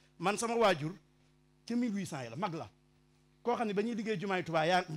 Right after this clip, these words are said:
jumaay Njéeréem yaa ngi taxaw ca mag ña nga bokk. Mag sëñ Baara Jenn ay mag lañ. Kon mille huit cent yi ci laa bokk. Ci jamono jii ci jataay bi néewaa na nga gis fi koo xam ni waajuram am na doom ji dund am téeméeri at ak lu tegal.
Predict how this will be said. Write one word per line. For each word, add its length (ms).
jumaay 260
Njéeréem 280
yaa 140
ngi 80
taxaw 200
ca 100
mag 140
ña 80
nga 100
bokk. 160
Mag 120
sëñ 160
Baara 240
Jenn 180
ay 120
mag 160
lañ. 160
Kon 140
mille 180
huit 140
cent 180
yi 60
ci 80
laa 140
bokk. 180
Ci 100
jamono 320
jii 320
ci 120
jataay 360
bi 100
néewaa 420
na 120
nga 100
gis 160
fi 80
koo 160
xam 220
ni 120
waajuram 580
am 120
na 180
doom 320
ji 180
dund 280
am 160
téeméeri 440
at 140
ak 140
lu 80
tegal. 200